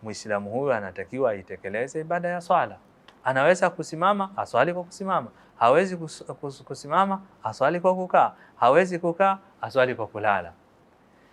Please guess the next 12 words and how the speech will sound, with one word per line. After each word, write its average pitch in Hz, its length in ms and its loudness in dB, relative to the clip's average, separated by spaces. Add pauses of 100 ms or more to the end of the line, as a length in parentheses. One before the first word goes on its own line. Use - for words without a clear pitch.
(360)
Sio 214 280 10
hivyo 190 340 4
tu, 101 240 -6 (160)
Uislamu 160 760 -2
umetupa 160 800 0
ruhusa 143 600 0 (800)
katika 160 440 2
mazingira 151 960 -2
mbalimbali 131 1000 2 (640)
tulionayo 135 840 0
ya 131 140 4
kibinadamu. 127 1040 0